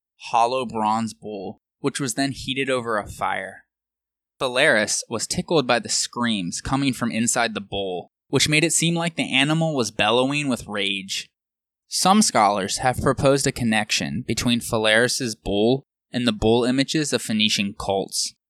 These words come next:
like the biblical golden calf to Baal,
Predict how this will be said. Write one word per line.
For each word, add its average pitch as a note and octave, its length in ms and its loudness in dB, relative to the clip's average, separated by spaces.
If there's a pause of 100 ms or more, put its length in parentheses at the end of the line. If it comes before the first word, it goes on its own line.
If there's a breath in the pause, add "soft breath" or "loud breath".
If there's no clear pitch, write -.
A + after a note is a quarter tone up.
(120)
like B2+ 220 0
the C#3 80 0
biblical D3+ 560 2
golden A#2 340 0
calf A2 360 0
to - 120 -12
Baal, F#2+ 520 -4